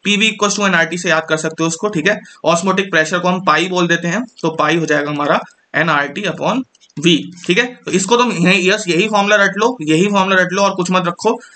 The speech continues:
ठीक है। बाकी हम आज, अ, इस वाले टॉ-, आज के topic में हम कौन सी पढ़ लेंगे जो सबसे ज्यादा important है, जहाँ से ninety percent question आ रहे होते हैं,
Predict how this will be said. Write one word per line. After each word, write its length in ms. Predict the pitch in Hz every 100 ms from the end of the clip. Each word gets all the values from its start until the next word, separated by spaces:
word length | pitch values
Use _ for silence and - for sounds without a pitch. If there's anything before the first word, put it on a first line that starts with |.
| -
ठीक 120 | 165
है। 140 | 220 233 - 156
बाकी 280 | 156 156
हम 300 | 202 202 202 -
आज, 320 | - 175 180 151
अ, 180 | 156 160
इस 120 | 170
वाले 280 | 185 196 202
टॉ-, 260 | 185 156
आज 180 | 156 160
के 80 | 190
topic 260 | 170 156 170
में 80 |
हम 120 | 175 175
कौन 220 | 160 170
सी 100 | 185
पढ़ 180 | 170 160
लेंगे 160 | 180
जो 80 | 208
सबसे 140 | 190
ज्यादा 200 | 190 170
important 380 | 170 151 151 165
है, 60 | 180
जहाँ 120 | 143
से 140 | 143
ninety 280 | 151 147 151
percent 320 | 156 143 170
question 240 | 160 143 147
आ 80 | 139
रहे 100 | 139
होते 180 | 139
हैं, 100 | 208